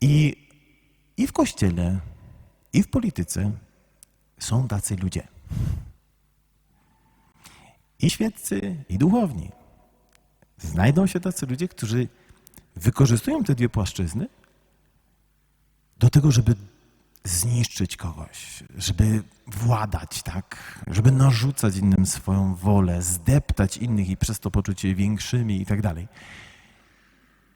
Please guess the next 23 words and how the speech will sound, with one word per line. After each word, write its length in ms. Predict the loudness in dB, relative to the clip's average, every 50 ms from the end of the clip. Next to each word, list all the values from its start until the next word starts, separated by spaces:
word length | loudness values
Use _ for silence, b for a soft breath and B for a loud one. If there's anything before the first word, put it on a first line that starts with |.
| _ _
I 100 | -2 2
chyba 280 | 4 4 4 4 2 0
z 40 |
tym 160 | 0 -2 -2 -2
jest 120 | -4 -4
właśnie 260 | -4 -6 -4 -4 -4
problem. 320 | -2 -2 -4 -4 -6 -12 -14 -16 -20 -20 -20 -20 _ -20 -20 -20 -20 -20 -20 -20 -20 -20 -20 -20 -20 -20 -20 -20 _ _ _ _ _ _ _ _ _ _ _ _ _ _ _ _ _ _ _ _ _ b b b b b b b b b b b b b _ _
Dlatego, 420 | 2 4 4 6 8 8 8 6 2 -4 -12 -20 _ -20 _ _ _ _ _ _ _ _ _ _ _ _ _ -20 -20 -20 _ _ _ _ _ _ _ _ _ _ _ _ _ _ _ _ _
co 120 | 0 2
robią 260 | 2 2 2 0 0 0
uczniowie 380 | -2 0 -2 0 0 2 2
Jezusa? 420 | 2 0 0 -2 -2 -2 -2 -2 -4 -6 _ _ _ _ _ _ _ _ -2
No, 120 | 0 2
robią 180 | 2 2 2 2
to 100 | 0 -2
samo, 200 | 0 0 0 0
co 140 | 0 -2
Jezus. 600 | -2 0 -2 -2 -4 -8 -12 -14 -16 -16 -18 -20 -20 -20 -20 _ _ -20 -20 -20 -20 -20 -20 -20 -20 _ -20 _ _ _ _ _ _ _ b b b b b b b b b b b b _ _ _ _ _ _ _ _ _ _ _ _ _ _
Od 180 | 0 2 4 6
razu 340 | 6 8 6 6 4 2
przeglądają 720 | -2 0 -2 -2 0 0 0 2 2 2 2 2 0 0
takich 320 | -2 -4 -6 -4 -4 -2 2
ludzi. 320 | 4 2 2 2 -2 -14